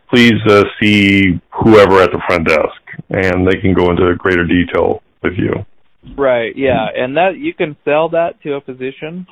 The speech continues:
Speaker 2: because it's correct. That's the, that's their, that's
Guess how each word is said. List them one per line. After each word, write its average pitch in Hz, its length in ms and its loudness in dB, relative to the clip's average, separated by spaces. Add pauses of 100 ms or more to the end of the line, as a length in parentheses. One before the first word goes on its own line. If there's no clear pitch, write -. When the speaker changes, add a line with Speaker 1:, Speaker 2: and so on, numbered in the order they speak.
(260)
Speaker 2:
because 123 300 -6
it's 120 240 -6
correct. 113 440 -2 (120)
That's 113 180 -4 (100)
the, 107 400 -6 (400)
that's 113 200 -6 (120)
their, 107 380 -2 (180)
that's 113 180 -2